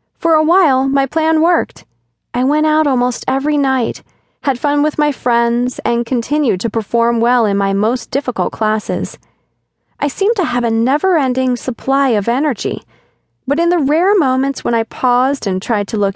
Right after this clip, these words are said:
inward, I knew something was seriously, dangerously amiss. I was afraid to admit that the real source of my boundless energy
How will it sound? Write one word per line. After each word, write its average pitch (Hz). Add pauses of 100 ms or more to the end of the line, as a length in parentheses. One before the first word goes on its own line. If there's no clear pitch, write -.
inward, 208 (680)
I 262
knew 349
something 226
was 196
seriously, 190 (100)
dangerously 196
amiss. 190 (1000)
I 226
was 233
afraid 247
to 247
admit 208
that 220
the 247
real 247
source 254
of 214
my 202
boundless 202
energy 196